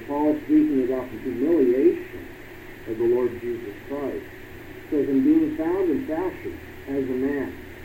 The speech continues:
he humbled himself, becoming obedient even unto death, yes, the death of the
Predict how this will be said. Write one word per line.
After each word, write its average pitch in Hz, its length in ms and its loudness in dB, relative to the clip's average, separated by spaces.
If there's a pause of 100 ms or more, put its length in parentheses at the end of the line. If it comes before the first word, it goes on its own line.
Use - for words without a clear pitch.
(760)
he 139 140 2
humbled 180 320 4
himself, 123 560 -2
becoming 131 420 0
obedient 143 680 4 (540)
even 247 480 4
unto 202 360 4
death, 156 300 2 (380)
yes, 175 300 2 (640)
the - 80 -8 (100)
death - 300 -2 (640)
of 104 100 -8
the - 80 -8